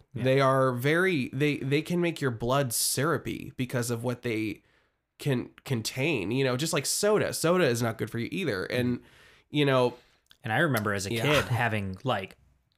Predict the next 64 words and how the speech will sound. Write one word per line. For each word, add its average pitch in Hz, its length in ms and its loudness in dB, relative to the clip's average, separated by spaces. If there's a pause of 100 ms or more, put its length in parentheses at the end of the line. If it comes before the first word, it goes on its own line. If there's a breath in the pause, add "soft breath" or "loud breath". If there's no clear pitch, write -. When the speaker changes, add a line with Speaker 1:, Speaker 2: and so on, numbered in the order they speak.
(320)
Speaker 1:
four, 104 300 -4
five, 101 420 -6
six - 360 -10
sodas, 104 440 -8
like, 98 120 -10
just - 260 -12
back 90 160 -4
Speaker 2:
Oh, 196 140 8
Speaker 1:
to 143 60 6
back - 20 6
Speaker 2:
man. 160 260 6
Speaker 1:
to 104 60 2
back 101 200 -2
to 110 80 -6
back 101 120 -2
Speaker 2:
Can 147 200 4
Speaker 1:
to 147 60 4
Speaker 2:
after 143 160 2
Speaker 1:
back. - 80 -8
Speaker 2:
can 143 160 2
after 123 180 -2
can. 151 380 -2
Speaker 1:
Yeah, 143 140 4
Speaker 2:
Yeah. 117 160 4
Speaker 1:
it 104 100 0
wasn't, 120 340 2 (140)
it 127 60 -4
wasn't 131 320 2 (100)
regulated. 151 520 2
I 131 100 -2
mean, 127 200 2
I 127 140 4
know 143 160 6
parents 127 360 0
would 104 140 -6
try 110 260 2
to 113 120 2
regulate 120 440 2
it, 123 140 0
like, 113 160 0
Speaker 2:
Sure. - 300 -2
Speaker 1:
"Oh, 120 300 4
you're 110 180 2
only 113 160 0
gonna 120 140 0
have, 117 180 0
like, 113 160 2 (240)
two 120 540 2
cans 110 320 -4
of 107 80 -4
soda 107 360 -2
for 110 160 -6
dinner 101 320 -4
or 95 60 -8
some, 143 240 -8
with 107 160 -6
dinner," 113 240 -2
or 123 60 0
something 117 260 0
like 110 120 -2
Speaker 2:
Mm-hmm. 110 80 -4
Speaker 1:
that. 120 220 -2
But, 120 120 -8
like, 113 180 -8